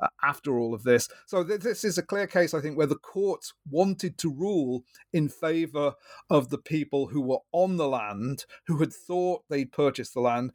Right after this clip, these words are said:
but they have to rule instead, because of the letter of the law, in the favor of, of this wealthy land speculator.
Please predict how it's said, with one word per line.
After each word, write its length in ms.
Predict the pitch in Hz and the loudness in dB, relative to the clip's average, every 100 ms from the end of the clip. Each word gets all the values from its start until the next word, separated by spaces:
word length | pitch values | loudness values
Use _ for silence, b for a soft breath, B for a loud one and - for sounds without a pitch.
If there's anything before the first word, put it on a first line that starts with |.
| B B B | B B B
but 140 | - 160 | -6 0
they 140 | 156 | 0
have 480 | - - 175 170 - | 0 -2 0 0 -2
to 100 | 165 | -2
rule 300 | 143 143 131 | 0 2 2
instead, 580 | 127 120 - 151 135 123 | -2 -6 -2 0 0 -2
because 320 | - 143 - | 0 0 0
of 80 | 113 | -4
the 80 | |
letter 320 | 113 156 175 139 | 2 2 2 -4
of 100 | 110 | -2
the 60 | |
law, 240 | 131 123 123 B B - | 0 4 2 B B 0
in 140 | 151 | 0
the 60 | 139 | 0
favor 460 | 151 151 123 131 | 0 0 0 0
of, 140 | 123 120 | -2 -2
of 180 | 147 123 | -2 0
this 220 | 127 123 | 0 -2
wealthy 500 | 139 139 131 135 120 | 0 0 2 0 0
land 300 | 123 131 139 | 2 2 2
speculator. 640 | - 113 - 120 113 - | -2 -2 0 0 2 2